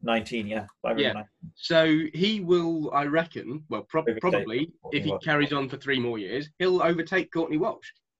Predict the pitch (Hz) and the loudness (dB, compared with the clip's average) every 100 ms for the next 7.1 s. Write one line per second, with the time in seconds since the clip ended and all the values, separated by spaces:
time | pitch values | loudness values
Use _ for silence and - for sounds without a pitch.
0 | _ _ - 139 143 139 - 147 147 143 | _ _ 0 4 4 0 -2 -2 0 -2
1 | - 180 180 190 190 185 202 208 226 226 | -4 -6 -4 -6 -4 -4 -6 -6 -8 -12
2 | _ _ - 127 120 120 117 113 - - | _ _ 2 6 6 4 -6 -6 -8 -10
3 | - - - 117 - - _ _ _ _ | -10 -10 -4 -4 -4 -10 _ _ _ _
4 | _ _ _ _ _ _ _ - 240 254 | _ _ _ _ _ _ _ 4 4 2
5 | 226 220 - - - 196 180 - 233 175 | -2 -4 -8 -14 -10 -8 -4 0 0 2
6 | 240 - 131 98 101 _ 190 185 175 - | 0 0 -6 -10 -10 _ -6 -6 -10 -10
7 | 113 | -10